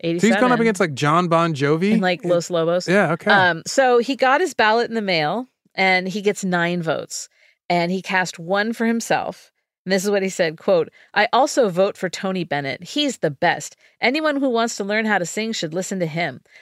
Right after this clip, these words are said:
Speaker 2: I did send him a letter that I vote for him. Who knows? He might vote for me."
Speaker 1: <laughs> Hey.
Speaker 2: R I P Tony Bennett.
Speaker 1: Tony Benedetti, class
Speaker 2: God,
Speaker 1: act.
Speaker 2: love him. Uh, so here's a spoiler alert. Jan didn't win.
Speaker 1: No.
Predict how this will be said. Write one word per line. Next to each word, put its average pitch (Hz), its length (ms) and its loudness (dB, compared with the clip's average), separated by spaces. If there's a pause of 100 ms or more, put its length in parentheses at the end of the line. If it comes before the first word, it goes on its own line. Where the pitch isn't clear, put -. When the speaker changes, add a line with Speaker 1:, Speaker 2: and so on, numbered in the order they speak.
(140)
Speaker 2:
I 254 120 4
did 262 300 -2
send 269 260 -2
him 247 120 0
a 233 40 0
letter 226 320 2
that 190 160 2
I 185 140 2
vote 185 240 -2
for 254 180 -2
him. 262 320 -2 (200)
Who 320 180 0
knows? 294 380 2
He 233 120 -4
might 151 220 0
vote 151 240 -2
for 254 120 -2
me." 262 480 0
Speaker 1:
<laughs> 139 40 0 (340)
Hey. 196 200 6
Speaker 2:
R 415 80 6
I 311 140 4
P 233 220 -4
Tony 165 320 -6
Bennett. 139 360 -6
Speaker 1:
Tony 226 200 4
Benedetti, 165 420 0
class 185 340 4
Speaker 2:
God, 170 80 4
Speaker 1:
act. 139 160 2
Speaker 2:
love 151 180 -4
him. 151 200 -10 (480)
Uh, 185 240 4
so 240 180 2
here's 262 220 2
a 269 60 -2
spoiler 233 460 2
alert. 170 340 0
Jan 196 360 -4
didn't 180 300 -6
win. 165 500 -10
Speaker 1:
No. - 640 -4